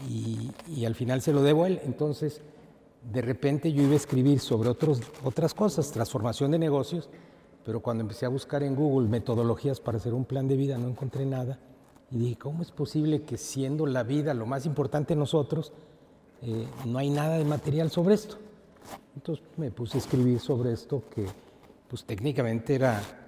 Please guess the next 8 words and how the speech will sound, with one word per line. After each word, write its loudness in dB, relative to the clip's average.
algo 0
que 0
podía 4
escribir 4
en 4
treinta, 2
cuarenta 2
hojas. -4